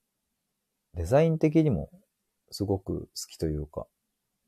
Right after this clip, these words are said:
楽じゃないですか、とって。まあ、他のプラットフォームは楽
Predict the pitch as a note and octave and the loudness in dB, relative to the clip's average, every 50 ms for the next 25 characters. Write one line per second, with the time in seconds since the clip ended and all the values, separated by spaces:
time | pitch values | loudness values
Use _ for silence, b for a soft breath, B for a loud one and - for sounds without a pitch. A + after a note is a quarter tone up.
0 | _ _ _ _ _ _ _ _ _ _ _ _ _ _ _ _ _ _ _ _ | _ _ _ _ _ _ _ _ _ _ _ _ _ _ _ _ _ _ _ _
1 | _ - E2 D#2+ E2 F2+ F#2+ - - - C#3 C#3+ D3 D3 D3 D3 D3 D3 C3+ C3 | _ -6 -4 -4 -2 -4 -6 -4 -2 2 4 4 6 6 6 6 6 6 4 4
2 | G#2 F2 D2+ C#2 - - - - - - - _ - E2+ E2+ E2 D#2 F#2 - - | 2 0 0 -4 -8 -10 -14 -14 -14 -14 -14 _ -10 -8 -6 -6 -6 2 6 8
3 | C3+ C#3+ D3 D3 C#3+ - - b b b b b b - B2 B2+ B2+ - - C3+ | 10 10 10 8 6 4 0 b b b b b b -6 -4 -4 0 2 2 4
4 | A#2+ F#2 E2+ D#2+ D#2 D#2 D#2 D2+ - - A2+ A2+ A2+ A2 - | 4 2 0 0 -2 -2 -4 -4 0 2 2 4 4 2 0